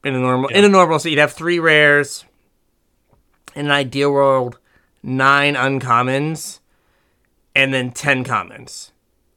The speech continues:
Speaker 2: Yeah.
Speaker 1: Right? That's your twenty-two or eleven commons. That's your, like, twenty-three. More realistically, you probably have, like, two rares and
Speaker 2: Mm-hmm.
Speaker 1: maybe seven uncommons. So, like,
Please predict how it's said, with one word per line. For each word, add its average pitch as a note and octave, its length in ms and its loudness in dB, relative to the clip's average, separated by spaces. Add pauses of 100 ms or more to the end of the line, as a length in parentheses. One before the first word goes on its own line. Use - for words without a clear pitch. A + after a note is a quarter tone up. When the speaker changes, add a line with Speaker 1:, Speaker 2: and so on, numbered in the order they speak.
(200)
Speaker 2:
Yeah. C3 80 -10
Speaker 1:
Right? B2+ 200 -6
That's C3 220 0
your C#3+ 80 -2
twenty-two C#3+ 420 -4
or C3+ 140 2
eleven C3+ 380 0
commons. A2+ 400 -4
That's B2+ 200 -10
your, B2 140 -8
like, A#2 160 -10
twenty-three. A2 680 -12 (1000)
More E3+ 260 6
realistically, E3 600 0
you D3 100 -6
probably C3 320 0
have, B2 280 -2
like, A#2 340 -6 (720)
two B2 360 -6
rares E3+ 840 -2 (440)
and B2 120 -4
Speaker 2:
Mm-hmm. B2 60 -4
Speaker 1:
maybe B2+ 260 -4
seven B2 420 -4
uncommons. E3 1000 -2 (540)
So, C#3 320 -2
like, B2 300 -4